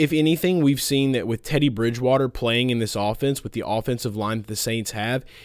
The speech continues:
you could probably throw anybody back there. As long as they're decently accurate and can get the ball where it needs to go, they're gonna have plenty of time to throw that ball. Uh, as long as Ryan Ramczyk staying healthy and keeping doing what he's doing,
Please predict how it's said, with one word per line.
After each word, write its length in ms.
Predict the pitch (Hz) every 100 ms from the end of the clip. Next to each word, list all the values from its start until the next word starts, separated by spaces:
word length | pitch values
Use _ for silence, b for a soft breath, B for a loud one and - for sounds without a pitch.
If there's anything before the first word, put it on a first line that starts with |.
| B
you 160 | 151 208
could 200 | 294 -
probably 500 | 208 190 202 180 180
throw 280 | - 143 123
anybody 520 | 120 127 107 104 104
back 320 | 95 95 -
there. 340 | 90 85 73 - b b b
As 180 | 113 110
long 260 | 139 156
as 100 | 151
they're 180 | 139 135 - - 131
decently 580 | 127 139 - 135 143
accurate 520 | - 127 131 151 160 127
and 100 | 127
can 100 | 117
get 140 | 123
the 80 | 117
ball 220 | 117 123
where 100 | 123
it 60 | 117
needs 240 | 123 -
to 80 | 101
go, 400 | 95 110 135 151 b b b b
they're 100 | 120
gonna 140 | 139
have 100 | 127
plenty 320 | - 156 170
of 80 | 160
time 240 | 156 151 143
to 80 |
throw 260 | 117 123 120
that 220 | 117 101
ball. 400 | 98 104 110 113 b b b b
Uh, 120 | 101
as 160 | 98
long 120 | 123 151
as 120 | 117
Ryan 320 | 131 139 120
Ramczyk 440 | 123 131 131 131
staying 300 | - 135 135
healthy 580 | 131 139 135 143 135 123 b b b
and 260 | 90 95 -
keeping 280 | - 135 123
doing 200 | 127 135
what 100 | 113
he's 240 | 120 135
doing, 460 | 127 139 147 143